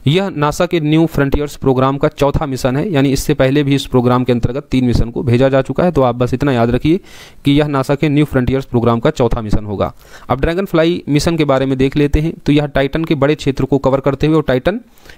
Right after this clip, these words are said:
क्या है? तो Titan शनि ग्रह का एक उपग्रह है और इसी Titan उपग्रह के लिए जो है ड्रैगन फ्लाई mission को launch किया जाएगा NASA के द्वारा। दो हज़ार अट्ठाईस में।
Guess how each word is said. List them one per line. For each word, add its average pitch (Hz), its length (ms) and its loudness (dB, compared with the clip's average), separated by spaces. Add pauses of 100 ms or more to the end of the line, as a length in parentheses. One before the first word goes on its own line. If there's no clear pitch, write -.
क्या 160 120 2
है? 185 120 -2
तो 185 80 -2
Titan 135 340 0
शनि 156 420 -2 (220)
ग्रह 127 220 2
का 135 140 0
एक 143 240 -2
उपग्रह 127 360 2
है 170 180 -4 (260)
और 123 140 2
इसी 170 260 2
Titan 139 360 -2
उपग्रह 139 320 0
के 131 120 -4
लिए 123 160 2
जो 123 140 0
है 139 240 2
ड्रैगन 127 300 0
फ्लाई 123 200 0
mission 120 240 -2
को 147 100 0
launch 127 280 0
किया 120 160 2
जाएगा 113 320 0 (240)
NASA 127 280 2
के 127 120 -2
द्वारा। 117 260 2 (180)
दो 120 60 4
हज़ार 147 80 2
अट्ठाईस - 420 -4
में। 95 140 -6